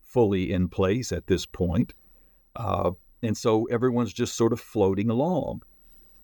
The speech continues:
Meanwhile, in the, uh, in the South, not everywhere, but, but most places, we have to remember the law, the system itself has collapsed,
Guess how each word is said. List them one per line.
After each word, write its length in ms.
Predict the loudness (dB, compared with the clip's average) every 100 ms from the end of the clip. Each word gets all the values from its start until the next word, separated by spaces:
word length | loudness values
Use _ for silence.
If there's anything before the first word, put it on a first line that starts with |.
| _ _ _ _
Meanwhile, 880 | 0 4 4 2 2 2 0 0 0
in 260 | 0 2 4
the, 320 | 2 0 0
uh, 260 | 0 0 -4 -10 _ -2
in 140 | 0
the 80 | 0
South, 500 | 0 0 2 0 0
not 220 | -2 0
everywhere, 580 | 0 0 -2 -2 0 0
but, 200 | 0 -6 -12 _ _ _
but 220 | 0 0 -2 -20 -20 _ _ _
most 340 | -2 0 0 0
places, 560 | -2 -2 -4 -6 -6 -14 -20 -20 -20 -20 _
we 120 | 0
have 220 | 2 0 0
to 100 | 0
remember 680 | 0 0 0 2 0 -2 -10 _ _ _ -20 _ _ -20 -20 -20 _ _ _ _ _ _ -4
the 200 | 2 2
law, 640 | 2 4 4 4 2 0
the 120 | -2
system 480 | -2 -4 -2 0 0
itself 680 | 0 -6 -2 0 2 0 -4
has 220 | -4 -4
collapsed, 640 | 0 -2 0 -4 -8 -14